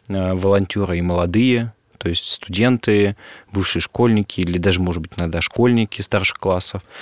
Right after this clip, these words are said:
А у нас очень много становится волонтеров серебряного возраста. Это, э, пенсионеры с активной жизненной позицией, которые хотят еще помогать обществу и видят себя в этом, и они тоже на добровольных началах,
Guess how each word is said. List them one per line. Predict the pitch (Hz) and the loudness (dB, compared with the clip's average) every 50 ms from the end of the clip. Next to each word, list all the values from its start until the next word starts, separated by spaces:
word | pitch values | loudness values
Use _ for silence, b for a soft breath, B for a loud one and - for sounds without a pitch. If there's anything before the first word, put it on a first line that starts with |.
| B B B B | B B B B
А | - 101 95 | -4 -2 0
у | 95 | 2
нас | 98 101 98 - - - | 2 2 0 -2 -2 0
очень | - 135 - - 113 | 2 2 2 2 2
много | 113 107 101 98 | 2 2 2 0
становится | 92 - - 101 98 92 92 - - - | -2 -2 -2 0 0 0 0 -2 -4 -2
волонтеров | 98 92 95 95 101 - - 107 98 95 - | -2 0 0 0 0 0 -2 -2 -2 -2 -4
серебряного | - - 107 101 117 131 123 131 120 113 110 110 | -2 0 2 2 2 2 2 2 2 2 2 2
возраста. | 104 107 110 101 104 101 101 - - 95 | 2 2 2 2 0 -2 -4 -4 -2 -2
Это, | 95 - - - - - - 95 92 92 - - - - - 101 104 B B B B B B B | -2 -2 -2 -6 -6 -4 -4 -2 -2 -2 -4 -6 -6 -6 -6 -6 -8 B B B B B B B
э, | - - 90 87 87 82 82 82 - | -6 -4 -2 -2 -2 -2 -2 -4 -4
пенсионеры | - 92 90 - 98 95 104 123 135 127 120 107 101 | -4 -4 -2 0 2 2 4 4 4 4 2 0 0
с | - | -2
активной | - - - 107 104 101 | -4 -6 -2 0 0 2
жизненной | 95 95 95 92 90 92 92 | 0 0 -2 -4 -4 -6 -4
позицией, | - 98 95 95 107 131 - - - - | -2 -2 0 0 0 -2 -2 -4 -6 -6
которые | - 85 - - - | -6 -8 -10 -6 -6
хотят | - 92 - - 107 - | -6 -2 -2 -2 -2 -2
еще | 87 - - - 95 92 98 - B B B B B B B B - | -4 -6 -4 -2 -2 -2 -2 -4 B B B B B B B B -4
помогать | - 95 98 95 92 95 90 - - | 0 2 2 4 4 2 2 2 2
обществу | 120 135 131 - - - - - - - 98 92 | 2 2 2 2 -2 -4 -4 -4 -2 -2 0 0
и | 92 90 95 95 | 0 0 -2 0
видят | 90 101 110 101 104 95 | 0 0 2 0 0 -2
себя | - - - 90 92 90 | -2 -4 -4 -2 -2 0
в | 92 | 2
этом, | 92 90 90 - 95 92 90 | 0 0 0 -2 -4 -4 -2
и | |
они | 90 92 90 | -2 -2 -2
тоже | 87 - 120 107 104 | -2 -2 -2 0 0
на | 98 95 | -2 -2
добровольных | 95 95 107 101 98 98 95 92 92 - - | -2 0 0 2 2 2 0 -2 -4 -6 -8
началах, | 98 95 - - 113 113 107 101 - | -6 -4 -2 0 2 2 2 0 -2